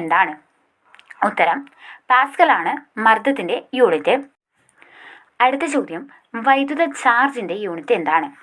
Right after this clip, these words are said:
വൈദ്യുത ചാർജിൻ്റെ യൂണിറ്റ് എന്താണ്? വൈദ്യുത ചാർജിൻ്റെ യൂണിറ്റ് കൂളോം ആണ്. അടുത്ത ചോദ്യം, ശബ്ദത്തിൻ്റെ ഉച്ചത രേഖപ്പെടുത്തുന്നതിനുള്ള യൂണിറ്റ് ഏതാണ്? ശബ്ദത്തിൻ്റെ ഉച്ചത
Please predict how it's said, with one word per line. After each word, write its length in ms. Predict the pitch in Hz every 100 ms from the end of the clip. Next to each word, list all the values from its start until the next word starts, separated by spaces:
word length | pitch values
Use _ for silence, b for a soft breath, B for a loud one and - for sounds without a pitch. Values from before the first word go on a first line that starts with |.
| B B _ 185
വൈദ്യുത 360 | 190 196 208 247 - -
ചാർജിൻ്റെ 540 | - 240 269 285 269 247 190
യൂണിറ്റ് 260 | 160 147 254
എന്താണ്? 320 | 165 160 165 - _ B B B _ 185
വൈദ്യുത 320 | 190 190 233 254
ചാർജിൻ്റെ 360 | 254 214 214 233
യൂണിറ്റ് 300 | 196 170 151 294 - _
കൂളോം 380 | - 196 196 240 175
ആണ്. 160 | 151 226 - _ b b b b b
അടുത്ത 180 | 180 180 233
ചോദ്യം, 280 | 190 160 226 277 B B - -
ശബ്ദത്തിൻ്റെ 560 | 269 269 294 320 285 294 208
ഉച്ചത 320 | 208 - 277 277 240
രേഖപ്പെടുത്തുന്നതിനുള്ള 880 | 185 196 202 196 202 185 165 160 - - 208
യൂണിറ്റ് 360 | 202 175 - 233 170
ഏതാണ്? 300 | 170 165 151 B B B B -
ശബ്ദത്തിൻ്റെ 560 | 214 185 202 208 170 202 b b _ 247
ഉച്ചത 360 | - - 294